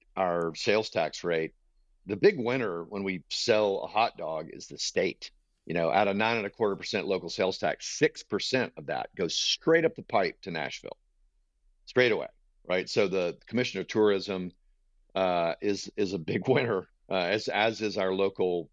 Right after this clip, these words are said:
you know, uh, Chattanooga Tourism Company 'cause of the hotel motel tax. Uh, and so, you know, uh, that's, that's a relevant part of the conversation, right? We just have to, I would also say, like, we have that infrastructure. We're really good. Our police department's really good at managing events.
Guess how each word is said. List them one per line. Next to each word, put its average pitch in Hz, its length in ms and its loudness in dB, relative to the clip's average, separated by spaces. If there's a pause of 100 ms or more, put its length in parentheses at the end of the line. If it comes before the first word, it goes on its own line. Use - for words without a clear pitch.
you 95 120 -4
know, 85 300 -2 (100)
uh, 87 180 0 (760)
Chattanooga 87 300 2
Tourism 87 520 2
Company 104 380 -2
'cause 87 260 -4
of 87 80 -4
the 87 120 2
hotel 87 300 0
motel 82 360 0
tax. 73 420 -4 (640)
Uh, 80 400 2 (380)
and 95 280 -2
so, 95 600 2 (280)
you 107 160 -4
know, 78 300 -4
uh, 82 180 -2 (180)
that's, 101 420 0
that's 101 240 0
a 98 60 4
relevant 90 480 0 (340)
part 87 160 2
of 80 60 -2
the 82 80 -6
conversation, 82 720 0
right? 80 180 2
We 90 120 -2
just 90 240 -2
have 92 160 2
to, 85 140 0 (520)
I 143 100 2
would 143 120 6
also 135 260 2
say, 101 320 2
like, 95 180 -4
we 170 140 0
have 175 280 0
that 85 140 -6
infrastructure. - 540 -10
We're 120 160 2
really 131 400 4
good. 123 220 0
Our 101 100 -4
police 113 220 -6
department's 113 360 -2
really 110 180 2
good 117 120 0
at 123 80 -4
managing 113 380 -2
events. 113 420 -2